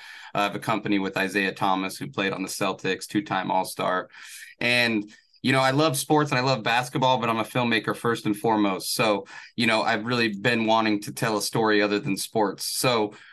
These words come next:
when this fell into my lap, um, about the modern day treasure hunt, and, uh, it started off, we were just gonna try to film our efforts in trying to find the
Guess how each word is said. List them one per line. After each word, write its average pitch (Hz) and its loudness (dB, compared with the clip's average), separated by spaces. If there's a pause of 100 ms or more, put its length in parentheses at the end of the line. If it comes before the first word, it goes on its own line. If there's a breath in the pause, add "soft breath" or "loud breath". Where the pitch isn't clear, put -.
when 135 2
this 151 2
fell 135 2
into 131 -2
my 120 2
lap, 110 2 (200)
um, 104 4
about 104 0
the 104 -8
modern 110 2
day 107 4
treasure 113 -2
hunt, 101 -2 (100)
and, 104 2
uh, 101 4
it 107 -2
started 127 2
off, 127 2
we 120 0
were 113 0
just 113 -2
gonna 113 0
try 120 0
to 107 -2
film 113 0 (360 soft breath)
our 113 2
efforts 120 -2
in 110 0
trying 110 0
to 104 -4
find 107 0
the 98 0